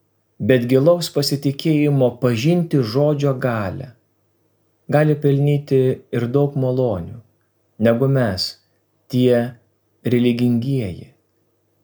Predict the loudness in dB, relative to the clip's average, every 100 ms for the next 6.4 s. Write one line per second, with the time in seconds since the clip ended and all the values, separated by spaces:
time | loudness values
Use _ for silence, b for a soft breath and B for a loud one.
0 | _ _ _ 0 0 2 2 2 0 -2
1 | -4 -2 -2 -4 -6 -10 -8 -8 -8 -8
2 | -12 -12 -14 -16 _ _ _ _ _ _
3 | _ _ -2 0 0 0 -2 -4 -4 -2
4 | -2 -2 -8 -14 -18 _ _ _ -4 -4
5 | -2 -4 -4 -4 -4 -6 -6 -6 -6 -12
6 | -16 -18 -18 -18